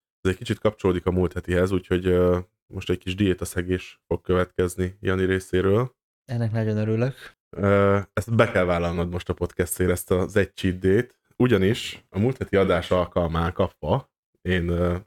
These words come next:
Speaker 1: hát nem direkt, hanem igazából egy, ö, sugallat volt számomra, amikor a Tesco-ban jártam,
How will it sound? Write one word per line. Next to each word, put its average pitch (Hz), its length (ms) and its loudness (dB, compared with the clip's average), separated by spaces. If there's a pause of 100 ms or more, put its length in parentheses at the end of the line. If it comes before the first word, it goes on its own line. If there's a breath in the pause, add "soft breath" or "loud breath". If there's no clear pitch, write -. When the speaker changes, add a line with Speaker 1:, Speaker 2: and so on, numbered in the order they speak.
Speaker 1:
hát 104 160 -4
nem 196 180 2
direkt, 98 380 0
hanem 87 260 0
igazából 87 420 0
egy, 87 180 -2 (340 soft breath)
ö, 92 420 2 (460)
sugallat 87 540 0
volt 87 360 -2 (180)
számomra, 90 680 -2 (220)
amikor 95 260 0
a 90 80 2
Tesco-ban 85 640 -2 (320)
jártam, 101 640 -2